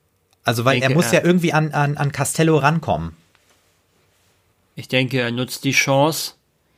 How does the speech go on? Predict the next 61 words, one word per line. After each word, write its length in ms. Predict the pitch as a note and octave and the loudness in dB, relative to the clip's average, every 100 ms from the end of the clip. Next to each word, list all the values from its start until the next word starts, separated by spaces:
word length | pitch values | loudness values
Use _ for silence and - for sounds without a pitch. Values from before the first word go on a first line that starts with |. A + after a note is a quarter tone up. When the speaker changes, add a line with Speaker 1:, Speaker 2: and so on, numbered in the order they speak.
| _ _ _ _ _ _ _ _ _ _ _ _ - | _ _ _ _ _ _ _ _ _ _ _ _ -8
Speaker 2:
aber 600 | B2 B2+ B2 B2 B2 - | -2 2 2 4 2 -2
es 180 | A#2+ - | -10 -4
macht 220 | C3+ B2 | -2 -2
ihm 100 | C3+ | -4
auch 140 | A#2+ A2+ | -4 -4
Spaß, 540 | - A#2 G#2 - - - - | -2 -2 -2 -10 -14 -20 -12
sagen 160 | A#2 A2 | -2 0
Speaker 1:
Ja, 80 | |
Speaker 2:
wir's 80 | F#2 | -2
Speaker 1:
okay, 80 | - | -4
Speaker 2:
mal 60 | - | -10
so. 100 | - | -10
Speaker 1:
ja, 60 | E2 D2 | -8 -8
ja. 40 | - | -4
Also, 280 | D3 F3 D3 | -2 -2 -2
Speaker 2:
So, 120 | D#3+ | -4
Speaker 1:
er 80 | B2 | -4
ist 220 | F3 A3 - | -2 -4 -2
Speaker 2:
er 100 | D3 | 0
Speaker 1:
eigentlich, 100 | C3+ | 2
Speaker 2:
verbindet 280 | D3+ F#3 F#3+ | 2 4 4
Speaker 1:
er 40 | |
lebt, 80 | G#3+ | 4
Speaker 2:
das 140 | D#3 E3 | 2 2
Nützliche 440 | F#3 D3 F3 E3 | 2 4 2 2
Speaker 1:
er 60 | D3 | 0
lebt, 0 | |
Speaker 2:
mit 160 | C#3+ | 2
dem, 240 | C#3+ B2 - _ _ | 0 0 -6 _ _
äh, 200 | C4 B2 | -8 -6
Speaker 1:
ge-, 220 | D#3 D#3 - | 0 -2 0
genau, 220 | D3 B2+ | 2 2
Speaker 2:
mit 80 | C#3 | 2
Speaker 1:
und, 60 | D3 | 2
Speaker 2:
dem 80 | E3+ | 2
Speaker 1:
und 40 | |
Speaker 2:
Schönen. 140 | E3 | 2
Speaker 1:
vor 80 | F#3 | 2
allem 100 | E3+ | 0
auch, 120 | C#3 - | -2 -2
er, 160 | D3+ B2+ | -2 -2
er 80 | B2+ | 0
lebt 320 | D3 A#3+ - | 2 2 2
ja 100 | C3+ | 0
da, 400 | A2 G2 G2 G#2 | 2 2 2 0
wo 140 | A#2 | 0
er 80 | G#2+ | 0
herkommt, 540 | F2 F2 - F#2 D2 F2+ | 0 -2 -2 -6 -6 -4
ne? 180 | C#3 | -2
Das 120 | C#3 C#3 | -2 -2
ist 100 | D3+ | -2
ja 80 | C3 | 0
Speaker 2:
Mhm. 40 | |
Speaker 1:
das, 220 | G2 G2+ F#2+ | 0 -2 -4
äh, 200 | G2 G2+ | -4 -2
wo 120 | A2 | -2
sie 120 | A#2 | -2
ihn 80 | A2+ | -2
wieder 120 | A#2 A#2+ | 0 2
hingeschickt 440 | G#3+ - F2+ - | 2 0 -2 -2
haben. 300 | F2 E2 | -2 -2